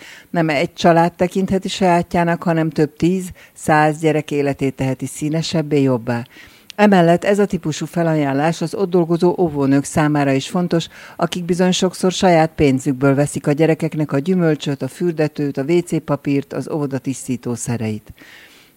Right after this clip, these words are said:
A játékok, ruhák, kézműves eszközök mellett sokszor zsebkendőre, szalvétára, takaróra, ágyra is szükség van. Még ötszázharminc kistelepülési ovi vár segítőre, és a kezdeményezők örömmel tapasztalják az oldalukon,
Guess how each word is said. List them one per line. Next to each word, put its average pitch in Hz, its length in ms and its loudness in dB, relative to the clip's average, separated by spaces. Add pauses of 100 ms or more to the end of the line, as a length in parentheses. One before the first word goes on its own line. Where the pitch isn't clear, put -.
(120)
A 160 80 2
játékok, 170 720 2
ruhák, 165 460 2
kézműves 151 600 0
eszközök 143 420 -4
mellett 165 320 0
sokszor 175 340 -2
zsebkendőre, 180 760 0
szalvétára, 143 800 0
takaróra, 139 760 -2
ágyra 120 360 -2
is 110 140 -4
szükség 113 520 -8
van. 110 240 -8 (680)
Még 208 400 4
ötszázharminc 139 800 -2
kistelepülési 131 880 -4
ovi 135 260 -2
vár 135 200 0
segítőre, 165 720 0
és 175 200 0
a 160 80 2
kezdeményezők 165 880 0
örömmel 113 420 -2
tapasztalják 135 760 -2
az 120 160 -6
oldalukon, 143 720 0